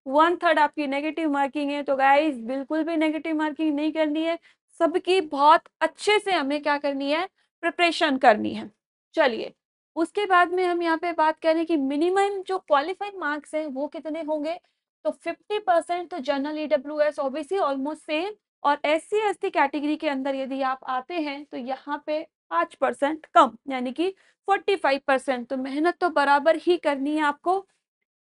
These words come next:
सिलेबस की बात करें, तो सिलेबस के लिए वही आप वेबसाइट को,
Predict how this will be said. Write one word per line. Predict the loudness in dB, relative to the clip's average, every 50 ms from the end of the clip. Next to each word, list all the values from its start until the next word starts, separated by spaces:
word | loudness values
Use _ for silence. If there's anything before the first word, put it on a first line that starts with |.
| _ _
सिलेबस | 6 6 6 6 6 0 -2 -4 -2
की | -2 -2 0
बात | 4 4 4 4 2
करें, | 0 -4 -4 -2 -4 -4
तो | -4 -6 -2
सिलेबस | 0 0 0 0 0 -2 -4 -8 -6
के | -6 -6 -4
लिए | -2 0 0 0 -2 -2
वही | -4 -2 -2 -2 -2 0 -2 -4 -2
आप | -2 0 0 -2 -2 -2 -4
वेबसाइट | -4 -4 -4 -6 -2 0 0 0 -2 -6 -12 -20 _ _ -2
को, | 0 2 2 2 0 -4